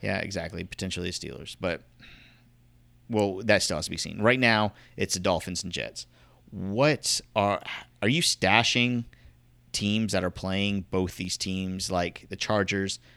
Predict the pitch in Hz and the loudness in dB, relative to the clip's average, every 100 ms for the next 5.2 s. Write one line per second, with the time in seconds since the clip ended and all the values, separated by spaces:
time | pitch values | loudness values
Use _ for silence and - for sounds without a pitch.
0 | - - - 92 87 90 80 92 87 90 | -10 -6 -2 -2 -2 -2 -2 -6 -6 -6
1 | 80 - - 107 - 95 - 90 90 87 | -6 -4 -2 -2 -2 -4 -4 -4 -4 -2
2 | 67 120 160 - 90 104 - 107 98 95 | -2 0 -2 -2 -2 -2 -2 -4 -2 0
3 | 101 101 - - - - - 98 95 98 | 0 -2 -4 -8 -20 -20 0 2 4 4
4 | 90 101 92 92 104 101 95 98 98 95 | 4 4 2 2 2 2 0 -2 -2 -4
5 | - | -6